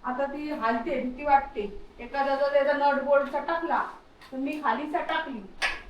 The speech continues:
है ना मॅडी? मग पडली खाली डायरेक्ट. आता अशा पद्धतीने मी सगळे दरवाजे पुसून घेते पहिले वरच्या,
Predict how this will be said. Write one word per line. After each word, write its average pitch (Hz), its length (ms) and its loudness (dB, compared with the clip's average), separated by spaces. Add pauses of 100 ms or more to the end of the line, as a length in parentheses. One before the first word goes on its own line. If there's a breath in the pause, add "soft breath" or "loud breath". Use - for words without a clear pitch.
(320)
है 240 80 -8
ना 311 180 0
मॅडी? 349 440 0 (1500)
मग 262 140 -8
पडली 320 420 2
खाली 226 240 -2
डायरेक्ट. 190 400 -4 (800)
आता 294 200 -2
अशा 311 240 2
पद्धतीने 330 460 -4
मी 330 80 -6
सगळे 320 540 6
दरवाजे 294 360 2
पुसून 302 260 -6
घेते 285 220 -4
पहिले 262 240 -4
वरच्या, 262 360 -2